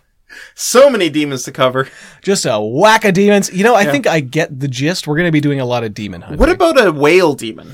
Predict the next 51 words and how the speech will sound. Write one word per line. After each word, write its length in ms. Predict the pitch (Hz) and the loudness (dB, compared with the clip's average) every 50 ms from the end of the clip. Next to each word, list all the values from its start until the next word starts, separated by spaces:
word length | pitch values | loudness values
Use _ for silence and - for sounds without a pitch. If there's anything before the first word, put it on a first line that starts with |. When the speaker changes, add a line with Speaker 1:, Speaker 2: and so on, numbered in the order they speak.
| - 165 | -10 -10
Speaker 1:
We 80 | 170 220 | -6 -2
could 140 | 339 294 | -2 -2
hunt 220 | - 202 202 185 - | 0 -2 -4 -2 -2
a 60 | 139 | -4
whale 280 | - - 131 143 160 160 | -2 -2 -2 0 -2 -2
demon. 320 | 170 180 180 202 226 277 262 | -4 -6 -6 -6 -8 -8 -6
Speaker 2:
Oh, 60 | 175 | -6
we 120 | 185 175 | -4 -4
are 160 | 175 196 208 190 | -4 -4 -4 -4
already 260 | 175 165 147 151 - | -4 -4 -6 -6 -6
out 220 | 117 131 147 139 | -6 -6 -6 -6
on 80 | 127 120 | -6 -8
this 160 | 117 113 - | -8 -10 -8
oil 240 | 113 127 143 123 107 | -8 -8 -8 -8 -8
rig 160 | 107 107 104 | -10 -10 -10
at, 200 | 107 110 113 - _ - | -12 -14 -14 -18 _ -18
at 180 | - 98 98 - | -18 -18 -14 -12
sea. 460 | - - - 147 156 135 107 104 101 | -10 -10 -8 -6 -6 -6 -6 -8 -10
I 60 | 107 | -10
mean, 380 | 107 107 101 101 101 101 104 _ _ _ _ _ _ _ - | -10 -10 -10 -10 -12 -14 -16 _ _ _ _ _ _ _ -10
one 100 | - 127 | -2 0
Speaker 1:
Might 80 | 151 - | 2 4
Speaker 2:
could 80 | - - | 4 4
Speaker 1:
as 40 | 170 | 4
Speaker 2:
just 100 | 160 208 | 4 4
Speaker 1:
well 180 | 254 262 - - | 4 4 4 2
hunt 260 | - 196 220 214 214 | 2 0 0 0 0
a 60 | 147 | 0
whale 260 | 147 151 202 240 214 | 0 2 0 0 -2
demon. 380 | - - 104 - 78 - 143 _ _ _ _ _ - | -4 -6 -8 -8 -10 -14 -16 _ _ _ _ _ -8
Speaker 2:
Tell 120 | - 202 | -4 -4
you 100 | 226 254 | -2 0
what, 180 | 254 226 156 - | 0 -2 -2 -2
I'm 80 | 143 202 | -4 -4
gonna 120 | 233 196 | -4 -2
go, 300 | 156 147 151 151 151 _ _ - | 0 0 0 0 -2 _ _ -10
I'm 100 | - 262 | -8 -6
gonna 120 | 339 285 156 | -4 -2 -2
go 140 | 139 147 196 | 0 0 0
outside 600 | 202 170 - _ _ - - - 190 170 151 135 | 0 0 -2 _ _ -12 -4 0 0 0 2 2
right 160 | 151 165 160 | 0 0 0
now. 220 | 156 165 151 123 120 | 0 0 0 -2 -2
I'm 60 | 127 | -2
gonna 140 | 180 180 147 | -2 -2 -2
go 120 | 127 127 | -2 -4
throw 600 | 127 - - - 165 156 160 165 165 160 151 - _ _ | -6 -8 -4 0 0 2 2 2 0 -2 -6 -10 _ _
these 200 | - 160 180 165 - | -2 -2 0 0 -2
spears 560 | - - 208 196 165 143 120 113 117 - - - | -2 -2 0 0 0 0 0 -4 -8 -10 -10 -8
into 180 | 170 147 139 143 | -6 -6 -4 -2
the 100 | 139 135 | -2 -2
water. 440 | 131 139 135 123 110 95 76 - | 0 0 0 -2 -2 -6 -12 -14